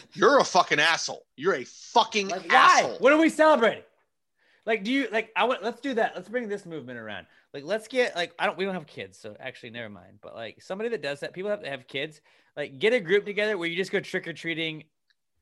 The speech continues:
Speaker 1: November first. Like, "Oh, hey, what's up, trick or treat?" And they're like, "What?" It's like, "Oh, we ain't done yet, buddy. We're back.
Speaker 2: <laughs>
Speaker 1: We didn't finish the whole neighborhood. We're going the rest of the neighborhood."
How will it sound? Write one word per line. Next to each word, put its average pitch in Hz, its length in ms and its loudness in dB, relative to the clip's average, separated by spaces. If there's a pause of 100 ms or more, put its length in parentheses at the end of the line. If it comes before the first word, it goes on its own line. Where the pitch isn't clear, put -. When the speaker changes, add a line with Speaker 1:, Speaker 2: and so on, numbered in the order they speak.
(200)
Speaker 1:
November 139 480 -6
first. - 480 -18 (1500)
Like, 151 180 -6
"Oh, 226 120 6
hey, 381 500 6 (120)
what's 359 280 0
up, 359 220 4
trick 359 280 2
or 277 40 -12
treat?" 427 440 6 (600)
And 196 80 0
they're 214 80 6
like, 202 80 2
"What?" 226 180 8
It's 185 80 0
like, 214 140 0
"Oh, 320 200 6
we 339 140 8
ain't 349 220 4
done 381 280 6
yet, 269 280 4
buddy. 294 360 4 (540)
We're - 140 -2
back. 359 400 4
Speaker 2:
<laughs> - 40 -18 (340)
Speaker 1:
We 277 140 0
didn't 339 220 2
finish 339 280 2
the 294 140 4
whole 330 180 8
neighborhood. 311 540 6
We're 311 100 -4
going 339 240 2
the 339 60 0
rest 349 240 6
of 359 40 -6
the 311 60 -2
neighborhood." 175 460 2